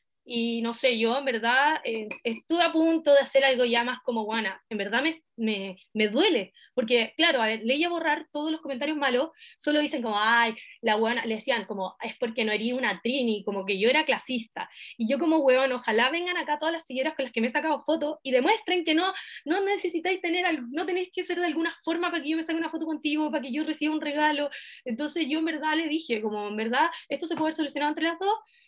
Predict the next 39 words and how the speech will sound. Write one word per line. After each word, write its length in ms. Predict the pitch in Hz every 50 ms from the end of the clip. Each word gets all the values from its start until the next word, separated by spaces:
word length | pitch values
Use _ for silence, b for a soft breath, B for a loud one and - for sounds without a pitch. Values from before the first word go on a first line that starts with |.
| b b
pero 140 | - 254 269
bueno, 260 | 320 339 330 294 294
y 40 | 285
le 60 | 277
dije, 320 | 262 - - 185 - - _ -
"Yo 200 | - 214 302 349
no 80 | 427 403
te 60 | 370
voy 80 | 359
a 40 | 370
exponer", 440 | 381 381 - 339 320 320 320 320 320
porque 180 | 269 233 226 247
en 60 | 226
volada 220 | 226 220 254 277 302
ella 160 | 320 320 262 240 - _ _ _ _ _ -
quería 280 | - 233 233 269 277
que 140 | 262 254 226
yo 120 | 220 247 254
le 120 | 269 262 262
respondiera 720 | 240 226 - - 220 226 226 233 269 269 269 254 254 254
en, 200 | 247 233 220 202 220 - -
en 260 | - 233 240 233 226 269
Instagram 480 | 330 349 330 320 - 302 302 302 311
o 20 | 302
algo 120 | 277 285
así, 140 | 277 - 311
le 40 | 320 311
dije, 160 | 311 269 B B B B B B B B B
"No 120 | 285 330
te 120 | 392 403
quiero 180 | 392 359 349 349
exponer, 480 | 339 - - - 302 277 269 240 240 233
a 80 | 220
diferencia 420 | 220 208 - 202 202 226 226 311 247
que 100 | 226 226
tú 100 | - 226
sí 100 | - 285
lo 60 | 262 311
hiciste, 480 | 302 - 302 294 - - 294 302 330